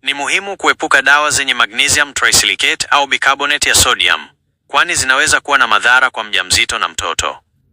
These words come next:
Hitimisho, kiungulia ni tatizo la kawaida kwa wajawazito kutokana na mabadiliko ya homoni na shinikizo la mtoto kwenye tumbo. Ingawa hali hii inaweza kusababisha usumbufu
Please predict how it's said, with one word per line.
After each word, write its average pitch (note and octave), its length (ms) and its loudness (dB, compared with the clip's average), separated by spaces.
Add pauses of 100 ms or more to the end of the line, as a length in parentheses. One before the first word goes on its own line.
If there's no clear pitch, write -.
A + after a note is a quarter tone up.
Hitimisho, C3 680 -2 (280)
kiungulia C3+ 520 -4
ni D3+ 80 -4
tatizo D3+ 420 2
la A#2+ 80 2
kawaida B2 420 2
kwa A2 140 -2
wajawazito G2 720 0
kutokana C#3 500 0
na B2 80 0
mabadiliko G#2 560 0
ya A2 100 4
homoni D#3 520 0 (120)
na A2+ 160 0
shinikizo B2 540 0
la G2+ 120 -2
mtoto C3 360 -8
kwenye F#2+ 280 -4
tumbo. F#2 500 -6 (200)
Ingawa E3 380 4
hali C#3+ 260 2
hii E3 220 0
inaweza C#3 420 0
kusababisha A2 600 2
usumbufu A2 600 -4